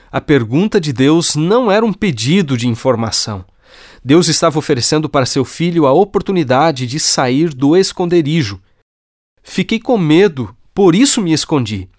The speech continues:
Essa é a primeira vez que a palavra medo é usada na Bíblia. Não existia medo antes do pecado. "Quem disse que você estava nu? Você comeu do fruto que proibi?"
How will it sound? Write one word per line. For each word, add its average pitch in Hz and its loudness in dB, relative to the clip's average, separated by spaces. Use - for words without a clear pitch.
Essa 247 2
é 214 2
a 208 2
primeira 202 0
vez 156 2
que - -4
a 156 2
palavra 135 0
medo 123 0
é 143 0
usada 135 0
na 131 0
Bíblia. 107 -6
Não 160 2
existia 226 0
medo 160 0
antes 110 -4
do 123 -6
pecado. - -10
"Quem 508 -6
disse 214 0
que 180 -8
você 160 0
estava 139 0
nu? 107 -6
Você 226 -2
comeu 143 2
do 175 -4
fruto 220 -2
que - -12
proibi?" 160 -2